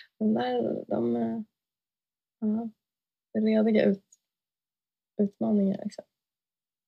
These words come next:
Att stå i. Just i, liksom, den närmsta relationen i alla fall. Eh, men jag tycker, alltså, jag,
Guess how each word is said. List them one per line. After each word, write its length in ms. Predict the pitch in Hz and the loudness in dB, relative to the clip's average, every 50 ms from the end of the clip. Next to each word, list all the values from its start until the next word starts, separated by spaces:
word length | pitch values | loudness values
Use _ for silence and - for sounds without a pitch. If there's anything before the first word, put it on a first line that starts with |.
| _ _ _ _ _ _ _ _ _ _ _ _ _ _ _ _ _ _ _ _ _ _ _ _ _ _ _ _ _ | _ _ _ _ _ _ _ _ _ _ _ _ _ _ _ _ _ _ _ _ _ _ _ _ _ _ _ _ _
Att 60 | - | -20
stå 340 | - - - 214 202 190 190 | -12 -2 0 2 2 2 0
i. 140 | - 196 - _ _ _ _ _ _ _ _ _ _ _ _ _ _ _ _ _ _ _ _ _ _ _ _ _ _ _ 220 | -2 -6 -8 _ _ _ _ _ _ _ _ _ _ _ _ _ _ _ _ _ _ _ _ _ _ _ _ _ _ _ 8
Just 260 | 214 190 196 - - - | 8 8 8 4 0 2
i, 240 | - 190 185 175 - - | 2 4 4 2 2 0
liksom, 300 | 185 180 - 185 185 185 | -2 -2 0 0 0 2
den 120 | 180 180 | 4 4
närmsta 380 | 180 175 175 175 - - - 180 | 4 2 2 -2 -6 -6 -4 -2
relationen 680 | 175 170 175 180 165 - - 202 185 - - - - - | -2 0 -2 -4 -4 0 0 0 2 2 0 0 0 0
i 40 | - | 0
alla 140 | - 208 | 0 -2
fall. 200 | 208 - - 220 - - _ _ _ _ _ _ _ _ _ _ _ _ _ _ _ _ _ _ _ _ _ _ _ _ _ _ _ _ _ - | -2 -4 -4 -6 -6 -10 _ _ _ _ _ _ _ _ _ _ _ _ _ _ _ _ _ _ _ _ _ _ _ _ _ _ _ _ _ 2
Eh, 420 | 220 208 196 196 190 190 185 185 190 - - _ _ _ _ _ _ _ _ _ _ _ _ _ | 4 4 6 6 4 4 2 2 0 -4 -8 _ _ _ _ _ _ _ _ _ _ _ _ _
men 120 | 220 220 220 | 4 6 8
jag 120 | 226 226 | 8 8
tycker, 380 | 254 247 247 - 226 220 214 - - | 6 4 4 4 6 6 6 6 4
alltså, 180 | - 226 - 233 | 2 2 4 4
jag, 380 | 226 214 - - - - - | 4 6 4 4 2 0 -4